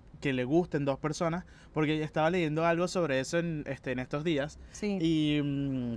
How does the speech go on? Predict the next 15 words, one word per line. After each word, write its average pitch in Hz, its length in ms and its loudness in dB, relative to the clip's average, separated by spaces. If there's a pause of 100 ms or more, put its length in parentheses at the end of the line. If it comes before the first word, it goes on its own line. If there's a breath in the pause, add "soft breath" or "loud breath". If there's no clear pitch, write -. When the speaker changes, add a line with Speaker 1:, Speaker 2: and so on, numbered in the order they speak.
(120)
Speaker 1:
creo 151 240 2
que 190 80 4
era 180 120 4
como, 156 380 0
no 139 100 -4
sé 165 120 -6
si 190 100 -4
era 185 80 -2
un 180 100 0
tweet 202 280 0 (100)
o 143 240 2
un, 139 1040 -4
o - 80 -6
un 127 140 -2
TikTok, 180 460 -2